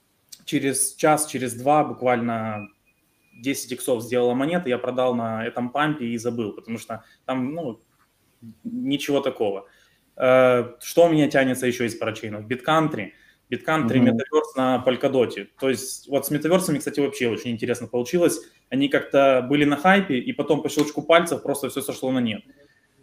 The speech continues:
Speaker 1: Не знаю, они переносят, я считаю, что они правильно делают, что переносят и ждут, э, лучшего рынка.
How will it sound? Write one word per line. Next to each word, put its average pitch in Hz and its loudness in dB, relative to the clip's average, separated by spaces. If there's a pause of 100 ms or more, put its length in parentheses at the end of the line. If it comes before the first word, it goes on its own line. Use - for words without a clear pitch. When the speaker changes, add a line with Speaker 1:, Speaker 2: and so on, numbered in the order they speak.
(140)
Speaker 1:
Не 151 0
знаю, 135 0
они 180 4
переносят, 196 2
я 143 0
считаю, 156 0
что 151 -4
они 151 2
правильно 147 2
делают, 170 2
что 123 -12
переносят 139 -4
и 120 -2
ждут, 135 -8
э, 123 2 (220)
лучшего 139 0
рынка. 110 -4